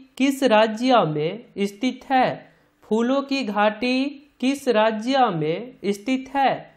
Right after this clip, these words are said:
सही आंसर हो जाएगा ऑप्शन नंबर डी, उत्तराखंड। और उत्तराखंड की राजधानी कहाँ है? देहरादून। क्वेश्चन नंबर तीन,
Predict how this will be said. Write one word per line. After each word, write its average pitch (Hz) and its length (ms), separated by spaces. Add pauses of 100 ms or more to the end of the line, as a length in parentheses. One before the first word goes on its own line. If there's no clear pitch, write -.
(1200)
सही 214 220
आंसर 233 300
हो 233 120
जाएगा 240 440
ऑप्शन 202 440
नंबर 170 220
डी, 240 520 (120)
उत्तराखंड। 240 880 (360)
और 196 160
उत्तराखंड 247 520
की 254 160
राजधानी 220 640
कहाँ 233 420
है? 262 360 (440)
देहरादून। 156 760 (300)
क्वेश्चन 247 360
नंबर 131 280
तीन, 123 400